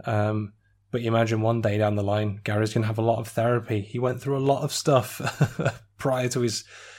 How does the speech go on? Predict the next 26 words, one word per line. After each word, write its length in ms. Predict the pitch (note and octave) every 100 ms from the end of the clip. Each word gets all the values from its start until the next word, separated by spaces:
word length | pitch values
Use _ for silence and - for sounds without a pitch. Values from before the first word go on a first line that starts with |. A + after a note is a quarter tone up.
| - -
prior 200 | D3 C3+
to 120 | -
his 100 | A#2
sixteenth 640 | - A#2+ - A#2+ C3+ C3 -
birthday. 640 | G#2 G2 - G#2 F#2 F2+ - - - - - - -
Um, 720 | A#2+ A2+ A2 A2 A2 G#2+ G#2+ - _ _ _ _ _ _ _ -
but 100 | D3
with 100 | D3+
all, 160 | E3 D#3
all 280 | D3+ D#3+
of 60 | B2+
that 200 | G#2+ -
said, 400 | - A#2+ A2+ G#2 F#2+ -
um, 1200 | A2 G#2 G#2 G#2 G2+ G2+ G2+ G2+ G2+ G2+ G2+ G#2+
to 100 | -
sort 180 | - G#2+
of 100 | A2 -
look 260 | A#2+ G#2 -
at, 100 | -
I 40 |
guess, 140 | G2+ -
slowly 320 | A#2+ A2 G#2+
wrapping 380 | G#2+ - G#2+ A2
up 160 | G#2+
here, 320 | - G#2 G2+ - - - - _ _ _ _ _ _ _ _ -
again, 580 | C3 B2+ C#3 D#3 B2